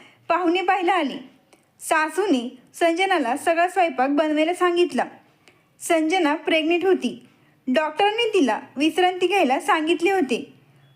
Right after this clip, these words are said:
परंतु भीतीमुळे ती काही बोलली नाही आणि ती एवढ्या सर्वांचा स्वयंपाक बनवू लागली. ती अजून सासरी व्यवस्थित स्थिरवली नव्हती, त्यामुळे ती काही न बोलता स्वयंपाक करू लागली.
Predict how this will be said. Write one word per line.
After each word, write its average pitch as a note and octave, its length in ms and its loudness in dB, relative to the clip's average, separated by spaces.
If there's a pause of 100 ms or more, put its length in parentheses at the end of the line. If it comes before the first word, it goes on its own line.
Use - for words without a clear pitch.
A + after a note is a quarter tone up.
(120)
परंतु F#4+ 420 2
भीतीमुळे G#4+ 800 0 (120)
ती F4+ 80 4
काही F4 360 2
बोलली F#4 280 2
नाही F4 420 0 (540)
आणि D#4+ 180 -2
ती C4+ 320 0
एवढ्या E4 220 0
सर्वांचा F#4+ 480 0
स्वयंपाक E4 400 0
बनवू D#4 300 0
लागली. E4 360 2 (800)
ती F4 80 4
अजून G#4+ 300 -2
सासरी G4+ 440 0 (320)
व्यवस्थित D#4+ 520 2
स्थिरवली F4+ 560 0
नव्हती, F#4 500 0 (480)
त्यामुळे G4+ 380 2
ती C4+ 400 -2
काही E4 280 2
न G4 160 2
बोलता D4+ 400 0 (360)
स्वयंपाक E4+ 460 0
करू F#4 160 4
लागली. E4 320 2